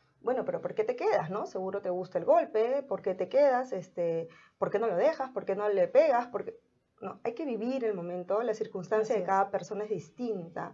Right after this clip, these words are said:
Speaker 2: Así es.
Speaker 1: Hay mujeres que piensan que la violencia solamente es el golpe, el moretón,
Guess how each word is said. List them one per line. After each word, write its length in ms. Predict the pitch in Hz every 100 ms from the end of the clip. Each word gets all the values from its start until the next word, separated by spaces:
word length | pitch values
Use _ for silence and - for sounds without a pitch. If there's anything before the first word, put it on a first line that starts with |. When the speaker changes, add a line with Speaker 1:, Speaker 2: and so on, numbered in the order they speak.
| -
Speaker 2:
Así 220 | 202 - 190
es. 180 | 196 -
Speaker 1:
Hay 120 | 214
mujeres 420 | 240 247 240 254
que 100 | 226
piensan 540 | 208 202 202 220 247 254
que 200 | 196 180
la 120 | 175
violencia 500 | 180 175 185 208 226
solamente 720 | 226 214 214 208 208 202 190 202
es 100 | -
el 180 | 190
golpe, 680 | 185 247 226 - 196 269 - -
el 160 | 190
moretón, 760 | 180 175 165 190 233 233 247